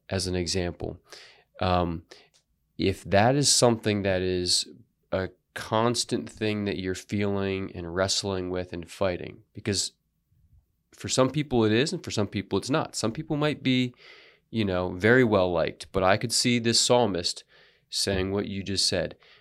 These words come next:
"Man, I just feel like such an outsider, like no one is welcoming me." And I think, yeah, right, uh, in this psalm, it closes with,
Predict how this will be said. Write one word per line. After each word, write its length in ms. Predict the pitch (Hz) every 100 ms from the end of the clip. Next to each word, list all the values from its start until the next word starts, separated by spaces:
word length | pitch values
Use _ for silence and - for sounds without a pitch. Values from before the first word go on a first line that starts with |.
| _
"Man, 240 | - 104 80
I 100 | 85
just 360 | 101 95 - -
feel 280 | 107 104 101
like 220 | 90 -
such 280 | - 107 113
an 100 | 98
outsider, 640 | 92 90 - 87 80 82
like 180 | 90 87
no 460 | 90 92 92 95 98
one 460 | 98 101 104 104 -
is 380 | 98 95 92 95 -
welcoming 560 | 92 92 92 - 82 80
me." 240 | 80 82 _ - - _
And 140 | - 92
I 100 | 87
think, 580 | - 117 139 139 - _ _ _ _ _ _ _ _ _ _
yeah, 400 | - 95 117 101
right, 500 | 78 85 98 117 - _
uh, 220 | 92 92 -
in 220 | 101 110
this 200 | 117 117
psalm, 720 | - - 131 104 95 101 117 _ _ - - - - - -
it 220 | - -
closes 580 | - 120 131 117 98 82
with, 380 | 90 92 -